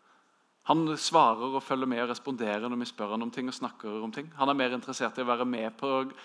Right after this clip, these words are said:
ting vi finner på på ettermiddagen når vi er til stede. Eh, dobesøket har jo redusert fra et kvarter til to minutter, for eksempel. Eh, ja, i det hele tatt. Mye positivt. Og så ser jeg at det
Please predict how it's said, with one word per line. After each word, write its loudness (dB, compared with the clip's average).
ting 0
vi 0
finner -4
på -2
på -6
ettermiddagen 0
når 0
vi -4
er -6
til -12
stede. -2
Eh, 6
dobesøket -2
har 4
jo 4
redusert 2
fra 0
et 0
kvarter 0
til -6
to -6
minutter, -2
for 2
eksempel. 2
Eh, 12
ja, 10
i 12
det 8
hele 4
tatt. 6
Mye 6
positivt. -2
Og -4
så 10
ser 6
jeg 6
at 2
det 12